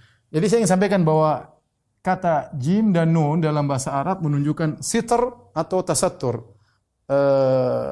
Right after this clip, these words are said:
apa namanya, eh, tersembunyi atau bersembunyi, ya. Maka Ibnu Qayyim rahimahullah dalam kitabnya Hadil Arwah,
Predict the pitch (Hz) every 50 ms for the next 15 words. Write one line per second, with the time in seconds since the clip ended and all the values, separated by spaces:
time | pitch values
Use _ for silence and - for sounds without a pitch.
0 | 127 117 127 123 - 139 131 127 123 123 123 131 147 151 151 147 127 113 - -
1 | 117 123 127 123 120 131 131 - - - - 143 127 - 151 135 139 170 185 196
2 | 180 147 135 - 170 185 180 160 156 120 - - _ _ - - 143 131 - -
3 | 131 127 135 131 113 110 113 120 - - - _ _ _ _ _ _ _ _ _
4 | _ _ _ _ - 165 180 185 202 196 190 190 170 - - - _ _ - 170
5 | 156 170 175 165 220 247 254 226 208 180 185 180 175 165 170 190 202 185 170 156
6 | 156 151 143 147 175 170 143 151 139 123 156 147 143 147 - 135 127 123 117 117
7 | 120 120 113 113